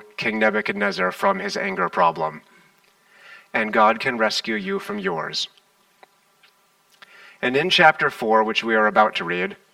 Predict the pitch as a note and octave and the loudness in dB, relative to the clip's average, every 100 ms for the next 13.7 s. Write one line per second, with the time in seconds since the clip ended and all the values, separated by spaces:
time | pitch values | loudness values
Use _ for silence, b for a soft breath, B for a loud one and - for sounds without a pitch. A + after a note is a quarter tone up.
0 | B B B B - C3+ C#3 D#3 F3 E3+ | B B B B 0 4 6 4 2 -2
1 | F3+ E3 D#3 B2+ A#2+ A2+ A#2 - B B | 0 0 2 4 4 4 -2 -10 B B
2 | B B D3 C#3+ D#3 F#3+ G3 E3 C#3+ C3+ | B B 0 2 4 4 2 2 4 4
3 | C#3 C#3 D3+ D#3 C#3 D3 C#3+ C3+ B2+ - | 4 6 4 2 2 2 2 -2 -2 2
4 | D3+ C#3+ C3 - - E3 C3+ D3+ F#3+ F3 | 4 4 -2 -4 2 6 6 4 0 -4
5 | G3 E3+ E3 F3 E3+ D#3 _ _ b b | -2 -2 -4 -6 -8 -14 _ _ b b
6 | b b b b - D3+ C3 F#3 B2+ C3+ | b b b b -6 -6 4 6 8 4
7 | - - _ b b b D#3+ E3 C#3+ A#2+ | -2 -14 _ b b b -4 0 2 2
8 | A#2+ A#2 - B B C#3+ D3 - E3+ F3 | 2 -2 -6 B B -2 -2 0 0 0
9 | F3+ D#3 C#3 C3+ - D3+ C3 B2+ A2+ B2+ | 0 2 4 6 4 2 2 0 2 2
10 | A#2+ G2 F2+ E2+ - b b b _ - | 4 4 2 0 -8 b b b _ 4
11 | - - F3+ E3+ E3+ - G#3 E3 D#3 D3+ | 6 8 6 0 -6 -4 0 0 -2 -12
12 | - - _ _ _ b b b b b | -12 -18 _ _ _ b b b b b
13 | - F#2+ - F#3 A#2 - - | -6 -6 -6 -4 -4 -4 -6